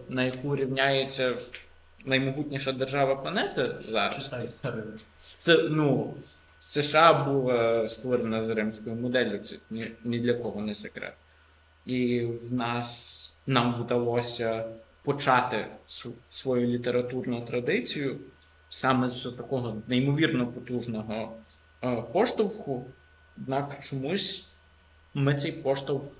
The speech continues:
Speaker 1: банально забули.
Speaker 2: Ну, ну,
Speaker 1: І
Speaker 2: треба
Speaker 1: спростили.
Speaker 2: велике сказати спасибо комуністам.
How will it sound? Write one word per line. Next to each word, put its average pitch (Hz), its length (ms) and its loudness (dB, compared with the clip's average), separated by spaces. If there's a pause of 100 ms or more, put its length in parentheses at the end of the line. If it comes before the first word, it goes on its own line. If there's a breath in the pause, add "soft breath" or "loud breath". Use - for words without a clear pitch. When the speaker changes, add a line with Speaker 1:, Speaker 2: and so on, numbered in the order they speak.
(100)
Speaker 1:
банально 113 460 -4
забули. 127 440 -6 (260)
Speaker 2:
Ну, 175 120 -10 (420)
ну, 160 340 -6 (300)
Speaker 1:
І 151 80 -2
Speaker 2:
треба 147 120 0
Speaker 1:
спростили. 139 480 2 (100)
Speaker 2:
велике 156 340 0
сказати 143 280 -4
спасибо 123 380 -8
комуністам. 127 600 -6